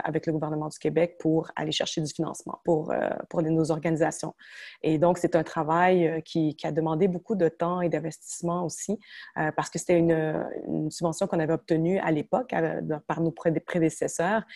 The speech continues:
Et donc, on était là dans une période de renouvellement. Donc, ça a été, je dirais que ça, ça a été un des meilleurs,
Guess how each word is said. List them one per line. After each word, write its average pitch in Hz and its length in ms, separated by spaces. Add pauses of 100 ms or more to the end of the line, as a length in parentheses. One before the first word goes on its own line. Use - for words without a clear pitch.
(300)
Et 165 120
donc, 175 200
on 160 80
était 165 220
là 170 140
dans 170 120
une 160 160
période 165 280
de 165 80
renouvellement. 160 640
Donc, 170 260
ça 156 140
a 156 40
été, 190 420
je 156 60
dirais 170 220
que - 80
ça, 175 100
ça - 140
a - 20
été 190 260
un 190 120
des 175 140
meilleurs, 160 280